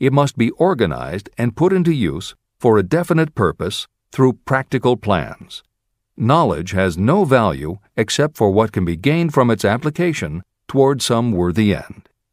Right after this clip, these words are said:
Successful people never stop acquiring specialized knowledge related to their major purpose, business,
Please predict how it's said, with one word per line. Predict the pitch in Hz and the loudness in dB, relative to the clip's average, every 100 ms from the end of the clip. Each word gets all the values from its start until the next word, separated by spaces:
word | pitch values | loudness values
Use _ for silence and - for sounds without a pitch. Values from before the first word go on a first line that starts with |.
| _ _ _ _ _ _ _ _ _ _ - | _ _ _ _ _ _ _ _ _ _ -4
Successful | 165 160 - 226 - 127 | -2 0 0 0 2 0
people | 101 95 - 67 82 | 2 -4 -4 -6 0
never | 120 185 175 156 | 2 2 0 -2
stop | - 110 107 | 2 2 2
acquiring | 113 101 80 80 82 92 | 0 2 2 0 -2 -2
specialized | - 110 107 101 90 90 92 | 0 -2 0 0 0 0 0
knowledge | 80 64 73 78 _ _ - | -2 -4 -12 -16 _ _ -2
related | 135 151 151 139 | 2 2 2 2
to | 123 | 2
their | 110 110 | 4 2
major | 107 107 104 | 2 2 0
purpose, | 90 131 139 143 135 - _ - | 0 0 0 -4 -6 -14 _ -4
business, | 110 95 110 107 | -2 0 -4 -4